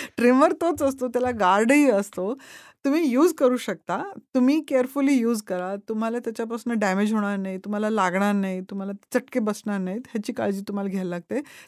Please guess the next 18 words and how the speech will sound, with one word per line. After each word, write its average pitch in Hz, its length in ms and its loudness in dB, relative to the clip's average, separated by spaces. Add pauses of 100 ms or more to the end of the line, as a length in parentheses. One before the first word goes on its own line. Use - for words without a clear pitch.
त्यातून, 302 500 0 (160)
अम, 247 380 -4 (100)
तुमची 269 340 4
स्वतःची 233 440 -4
सेफ्टी 196 360 -4
म्हणजे, 202 320 0 (380)
अ, 190 240 -10 (120)
sexually 202 460 -8
transmitted 196 520 -4
infections 196 600 -4
आहेत, 180 220 -8
pubic 202 380 -8
lice 202 280 -4
आहे, 190 80 -6
या 196 140 -2
सगळ्या 247 300 -2
गोष्टींची 240 540 -6
जी 262 200 -2